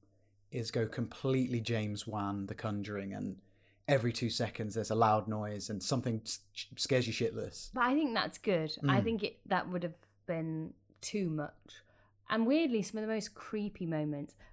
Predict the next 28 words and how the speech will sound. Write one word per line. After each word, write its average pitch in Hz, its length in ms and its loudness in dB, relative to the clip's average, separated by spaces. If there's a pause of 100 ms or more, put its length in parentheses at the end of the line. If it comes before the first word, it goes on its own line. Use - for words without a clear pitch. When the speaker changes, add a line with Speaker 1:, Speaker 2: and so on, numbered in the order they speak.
Speaker 2:
one 202 160 2
of 240 80 0
the 254 80 2
moments 220 380 0
that - 120 -6
actually 160 440 -6
made 156 300 -4
me 160 180 -4
go, 147 200 -8 (340)
"Ugh," 226 500 8 (600)
was 202 200 -4
not - 340 2
a 202 60 -4
supernatural 180 580 -6
one. 165 260 -4 (320)
It - 80 -8
was 196 180 -2
when 208 520 4 (760)
Katrin 170 840 -2 (160)
and 170 160 -2
Gartha 170 460 2
were 156 220 -2 (280)
having 160 200 -4
sex. - 580 -8 (260)
Speaker 1:
Oh, 120 40 -4
Speaker 2:
And 120 180 -2
Speaker 1:
yeah. 180 240 4
Speaker 2:
Leith 220 280 4